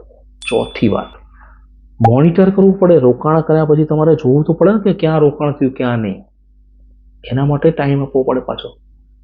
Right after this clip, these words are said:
રવિવાર આપવો પડે, શનિવાર આપવો પડે, જ્યારે ફ્રી હોય ત્યારે આપવું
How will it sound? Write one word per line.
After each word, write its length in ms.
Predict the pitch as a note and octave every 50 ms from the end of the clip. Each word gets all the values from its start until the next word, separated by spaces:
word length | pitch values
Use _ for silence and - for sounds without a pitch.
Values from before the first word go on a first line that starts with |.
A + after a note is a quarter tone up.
| _ _ _ _ _ -
રવિવાર 400 | A2 G#2 G#2+ A2 A2 A#2+ B2 B2+
આપવો 240 | B2 B2 - C3 A#2+
પડે, 220 | A#2+ - B2 C3 C3 - _ _ _ - -
શનિવાર 380 | G2 F#2+ G2+ G#2 A2 A#2 A#2+
આપવો 300 | A#2+ A#2 - - B2+ A#2
પડે, 240 | A#2+ A#2 A#2 A#2+ B2 - - _ _ _ _ _ _ _ _
જ્યારે 180 | C#3 C#3 C#3+ C3+
ફ્રી 220 | - - C3+ B2
હોય 140 | A#2 A2 G#2
ત્યારે 200 | G#2+ A2 G2+ G#2
આપવું 180 | G2+ A2 -